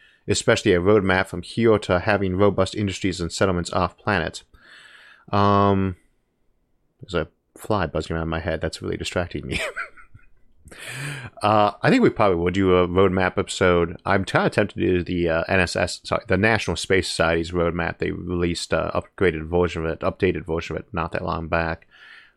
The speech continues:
Uh, I wouldn't follow that exact one, but it'd be a good one to, to look at 'cause it's very solid, very thoughtful. Um, assuming I am remembering the right roadmap.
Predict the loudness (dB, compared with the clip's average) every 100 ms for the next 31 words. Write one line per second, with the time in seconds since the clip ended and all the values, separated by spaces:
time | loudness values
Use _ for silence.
0 | -6 -2 -2 -4 -6 0 2 2 0 -4
1 | 2 4 4 2 -2 0 0 0 -2 -2
2 | -2 -4 -4 -4 -4 -2 -4 -4 -4 -4
3 | -4 -6 -6 -4 -2 -2 -4 -4 -10 -6
4 | -4 -4 -4 -4 -2 -2 -4 -4 -4 -4
5 | -2 -4 -4 -8 -8 _ -20 -20 -20 -14
6 | -10 -6 -4 -4 -6 -10 -10 -6 -2 0
7 | 0 -4 -4 -6 -4 -2 2 2 0 0
8 | 0 0 0 0 0 -2